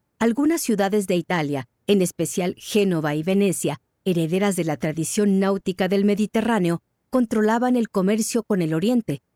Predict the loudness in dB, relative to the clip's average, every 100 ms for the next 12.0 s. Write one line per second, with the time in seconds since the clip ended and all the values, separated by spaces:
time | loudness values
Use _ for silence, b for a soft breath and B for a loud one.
0 | -4 -2 2 0 0 0 0 0 -2 -2
1 | -2 -2 -2 -6 -8 -14 _ -2 0 0
2 | 0 -2 -2 _ -6 -2 0 0 0 -2
3 | -6 -6 -8 -4 0 0 0 -2 -6 _
4 | -2 0 2 0 -2 -4 -4 -10 _ _
5 | -2 0 0 -2 0 -2 -2 -4 -2 -2
6 | -2 -2 -2 -2 -2 0 -2 -2 -2 -4
7 | -2 0 0 0 -2 -2 0 0 2 0
8 | -4 -8 -12 _ -2 0 0 -2 -4 -2
9 | 0 0 -2 -2 0 2 2 2 0 0
10 | 0 -2 -2 -4 0 -2 -2 -6 -10 _
11 | _ 0 2 2 0 -2 -2 -2 -2